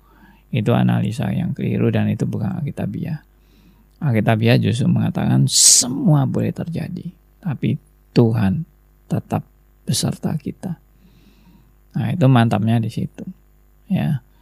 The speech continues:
Lalu yang kedua, tidak melebihi kekuatan dalam pengertian, ya, kita tidak mungkin sampai misalnya begitu kecewanya sampai kita lalu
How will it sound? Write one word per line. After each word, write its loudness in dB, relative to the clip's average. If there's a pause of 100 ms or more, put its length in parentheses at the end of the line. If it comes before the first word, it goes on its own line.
(680)
Lalu 4
yang 6
kedua, 4
tidak 0
melebihi 0
kekuatan 2
dalam 0
pengertian, 0 (960)
ya, 0 (880)
kita 2
tidak 2
mungkin 0
sampai 0
misalnya 2 (600)
begitu 2
kecewanya 2
sampai 0
kita -2
lalu -2